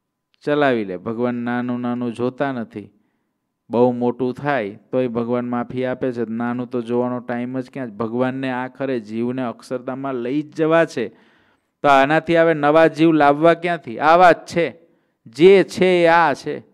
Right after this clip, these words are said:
આમાંથી લેવાના છે હવે ભગવાનને. આપણે બધા છીએ, આમાંથી જ ભગવાનને લેવાના જ.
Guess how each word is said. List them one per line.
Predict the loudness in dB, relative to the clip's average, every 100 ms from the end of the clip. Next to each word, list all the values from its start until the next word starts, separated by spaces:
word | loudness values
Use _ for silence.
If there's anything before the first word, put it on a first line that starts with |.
| _ _ _ _
આમાંથી | -4 0 0 0 0
લેવાના | 2 2 0 -2
છે | -4
હવે | -4 -4
ભગવાનને. | -6 -8 -8 -10 -16 -6
આપણે | 0 0 2 2
બધા | 2 2 0
છીએ, | -2 -4 -2
આમાંથી | 0 0 -2 -4 -4
જ |
ભગવાનને | -2 -2 0 -4 -6
લેવાના | -2 0 0 -2
જ. | -6